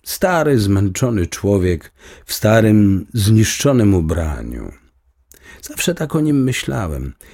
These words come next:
Podniszczona marynarka.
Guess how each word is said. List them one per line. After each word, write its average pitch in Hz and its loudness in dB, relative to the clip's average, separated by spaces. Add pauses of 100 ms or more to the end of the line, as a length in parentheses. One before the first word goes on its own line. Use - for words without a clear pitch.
(400)
Podniszczona 156 0
marynarka. 113 -2